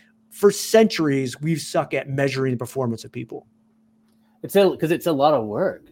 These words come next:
Speaker 2: And,
Speaker 1: It's
Speaker 2: and
Speaker 1: a,
Speaker 2: I think,
Speaker 1: it's,
Speaker 2: and I think, uh,
Speaker 1: exactly,
Speaker 2: I think
Speaker 1: exactly.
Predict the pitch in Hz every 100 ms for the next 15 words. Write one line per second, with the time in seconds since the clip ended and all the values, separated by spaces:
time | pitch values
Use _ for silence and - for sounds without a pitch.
0 | _ 131 123 120 127 123 123 117 139 135
1 | 123 127 123 139 135 123 123 175 135 123
2 | 151 143 143 - 190 226 139